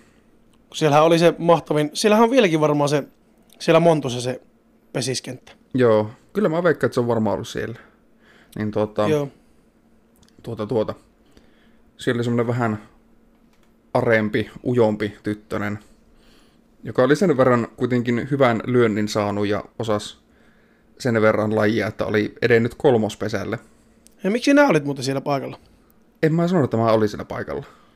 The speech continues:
Speaker 1: Ai, sä oot vaan kuullut tämän tarinan?
Speaker 2: Ei, mun serkku oli vuotta vanhempi ja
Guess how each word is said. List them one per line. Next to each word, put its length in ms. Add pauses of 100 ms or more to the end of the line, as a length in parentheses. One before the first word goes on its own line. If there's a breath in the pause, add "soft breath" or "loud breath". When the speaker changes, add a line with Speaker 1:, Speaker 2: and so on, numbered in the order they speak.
(140 soft breath)
Speaker 1:
Ai, 120
sä 60
oot 60
vaan 120
kuullut 220
tämän 180
tarinan? 220
Speaker 2:
Ei, 60
mun 180
serkku 540 (380)
oli 120
vuotta 280
vanhempi 580
ja 140